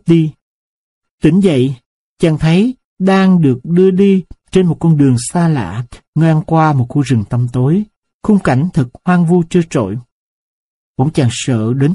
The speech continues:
tê người. Hai đốm tóe lửa, hai con mắt đang nhìn chàng trong bóng tối. Đôi mắt nham hiểm của quỷ Satan.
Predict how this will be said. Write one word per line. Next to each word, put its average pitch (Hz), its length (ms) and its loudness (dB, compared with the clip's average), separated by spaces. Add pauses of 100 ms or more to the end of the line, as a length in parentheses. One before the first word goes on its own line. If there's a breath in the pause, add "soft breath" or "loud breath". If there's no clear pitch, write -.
tê 185 160 2
người. 143 400 2 (880)
Hai 156 320 0
đốm 143 240 0
tóe 165 220 0
lửa, 147 380 0 (400)
hai 208 140 -2
con 208 180 0
mắt 277 160 0 (220)
đang 180 220 2
nhìn 139 200 0
chàng 120 220 0
trong 123 160 -4
bóng 143 180 -4
tối. 147 340 -2 (760)
Đôi 151 120 2
mắt 180 140 0 (300)
nham 185 300 2
hiểm 139 340 2 (140)
của 135 240 0
quỷ 135 220 0
Satan. 185 400 -2